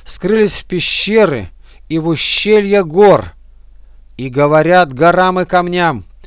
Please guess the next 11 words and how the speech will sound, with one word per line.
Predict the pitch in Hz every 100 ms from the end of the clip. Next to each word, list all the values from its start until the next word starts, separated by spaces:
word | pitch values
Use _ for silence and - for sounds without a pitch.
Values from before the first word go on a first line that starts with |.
| - - - - -
"Падите | 170 165 170 180 160
на | 151 147
нас, | 147 147 - - - - - - -
и | 180
сокройте | - 226 - 220 262 254 254
нас | 247 240 233
от | 226
лица | 220 214 214 214
сидящего | - 208 165 175 185 - - 170
на | 170
престоле | 165 - 147 - - 202 220 214 165